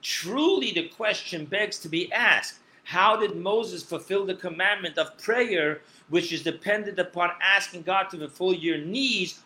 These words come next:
or at least that which you lack? And Moses, which is Zohar says, was wealthy, not only had no needs that wasn't already fulfilled, not only he had no lacks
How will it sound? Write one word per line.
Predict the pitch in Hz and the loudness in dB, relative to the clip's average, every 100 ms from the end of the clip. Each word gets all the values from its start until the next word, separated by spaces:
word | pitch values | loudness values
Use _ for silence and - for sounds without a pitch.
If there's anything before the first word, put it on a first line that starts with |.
| _ | _
or | 185 170 | 2 2
at | 175 185 | 0 -2
least | 220 202 185 - - | 0 0 -4 -6 0
that | 175 175 | 2 2
which | 160 - 160 | -4 -4 -4
you | 156 | -2
lack? | 170 247 196 165 - - _ _ _ | 0 4 6 6 4 -16 _ _ _
And | 165 151 143 | -2 -2 0
Moses, | 175 220 226 175 135 - | 2 2 2 -2 -4 -4
which | 147 151 | -6 -6
is | 139 | -4
Zohar | 185 190 170 | 0 2 0
says, | - 208 160 | 0 -4 -4
was | 147 151 135 | -4 -6 2
wealthy, | 208 247 262 170 160 151 - - - | 6 6 6 2 2 0 -6 -20 -14
not | 135 175 196 196 | -2 2 2 2
only | 202 196 165 | 0 -2 -2
had | 175 180 180 165 | 2 2 2 0
no | 165 147 | 0 0
needs | 143 175 262 247 160 | -4 0 2 2 2
that | 160 - | 0 2
wasn't | 143 131 135 | 0 0 -2
already | 131 135 127 127 | -4 0 -2 -4
fulfilled, | - 123 - 113 104 127 _ - - | -12 -16 -6 -4 -4 -8 _ -20 -10
not | 151 190 220 214 | -2 0 0 0
only | 208 214 214 | -2 -2 -2
he | 185 185 | -2 2
had | 185 185 | 2 2
no | 180 160 | 0 0
lacks | 151 165 233 247 - - - | 0 2 2 2 -4 -12 -14